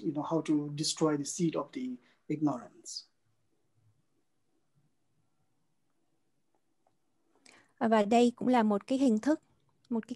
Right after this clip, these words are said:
Speaker 2: cách để mà chúng ta có thể, um, phá vỡ được ái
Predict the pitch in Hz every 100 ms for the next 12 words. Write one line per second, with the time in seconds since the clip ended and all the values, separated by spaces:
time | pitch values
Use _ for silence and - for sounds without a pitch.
0 | - 302 - - _ _ - 214 247 254
1 | 226 208 240 254 262 233 226 247 262 240
2 | - - 247 254 240 _ _ - - 240
3 | 262 285 214 - 262 247 208 - - 220
4 | 233 294